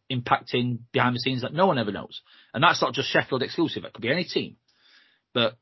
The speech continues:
Sheffield, because of the number of fans, 'cause of the more fans, it's more vocal. "Oh, we need, we need to do change, we need to do this and, and that and the other." I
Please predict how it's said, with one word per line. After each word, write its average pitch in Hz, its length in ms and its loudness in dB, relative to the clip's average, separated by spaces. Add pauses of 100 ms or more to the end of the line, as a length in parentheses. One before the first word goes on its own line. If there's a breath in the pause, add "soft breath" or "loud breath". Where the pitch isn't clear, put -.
(300)
Sheffield, 120 420 0
because 175 240 2
of 190 80 6
the 165 80 -2
number 139 220 2
of 110 60 -8
fans, 107 280 -2
'cause 113 160 -4
of 104 140 -6
the 120 60 -6
more 123 160 2
fans, 104 380 -4 (140)
it's - 160 -12
more 123 200 6
vocal. 101 500 0 (260 soft breath)
"Oh, 104 140 0
we 104 80 -4
need, 101 160 -4 (100)
we 120 80 -4
need 107 180 0
to 101 100 -10
do 107 120 2
change, 104 280 0
we 101 60 -2
need 101 200 -4
to 107 80 -2
do 104 140 4
this 95 180 -2
and, 98 240 -2
and 104 160 0
that 101 80 6
and 107 60 -2
the 120 80 6
other." 95 180 2 (2250 loud breath)
I - 120 4